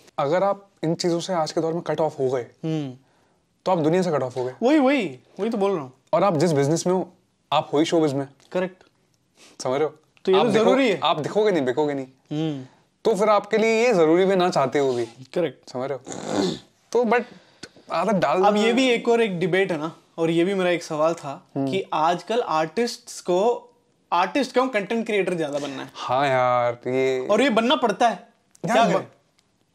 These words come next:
Speaker 2: यार, आप एक बात सोचो,
Speaker 1: हम्म।
Speaker 2: मेरे को याद नहीं है कौन सा बाहर का एक आर्टिस्ट है,
Speaker 1: हम्म।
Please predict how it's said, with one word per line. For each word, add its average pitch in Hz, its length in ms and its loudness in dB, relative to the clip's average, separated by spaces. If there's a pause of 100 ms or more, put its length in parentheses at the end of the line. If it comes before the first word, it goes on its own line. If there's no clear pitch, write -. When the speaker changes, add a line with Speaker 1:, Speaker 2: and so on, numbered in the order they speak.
(440)
Speaker 2:
यार, 254 140 2
आप 240 220 0
एक 208 160 -4
बात 180 220 0
सोचो, 147 540 -4
Speaker 1:
हम्म। 131 420 -6
Speaker 2:
मेरे 196 120 0
को 277 80 2
याद 214 300 2
नहीं 233 120 0
है 285 60 -2
कौन 202 300 -2
सा 214 580 0
बाहर 143 340 -6
का 185 100 -6
एक 180 80 -4
आर्टिस्ट 170 400 -8
है, 143 140 -8 (180)
Speaker 1:
हम्म। 123 200 -6